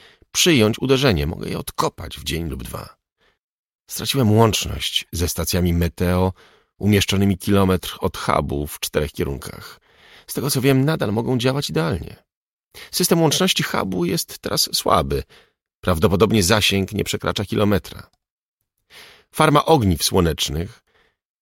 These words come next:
była cała pokryta pyłem, przez co stały się bezużyteczne. Podpowiedź.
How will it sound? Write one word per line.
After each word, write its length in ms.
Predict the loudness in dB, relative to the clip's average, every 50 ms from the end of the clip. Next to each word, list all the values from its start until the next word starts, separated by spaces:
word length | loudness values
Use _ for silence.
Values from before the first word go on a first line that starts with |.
| _
była 200 | 0 2 4 4
cała 280 | 4 4 4 4 4 4
pokryta 460 | 2 0 -2 0 -2 -2 0 -2 -2
pyłem, 540 | -4 _ _ 4 6 6 6 4 2 -2 -4
przez 260 | -6 -6 -6 -6 -6
co 140 | -6 -6 -6
stały 320 | -4 -2 -2 -2 0 0
się 160 | 0 0 -2 -2
bezużyteczne. 920 | -2 -2 0 0 0 -2 -2 -2 0 -2 -2 -2 -2 -6 -8 -10 -12 -14 -16 _ _ _ _ _ _ _ _ _ _ _ _ _ _ _
Podpowiedź. 560 | -10 -10 -4 -2 -2 -2 -2 -6 -8 -10 -12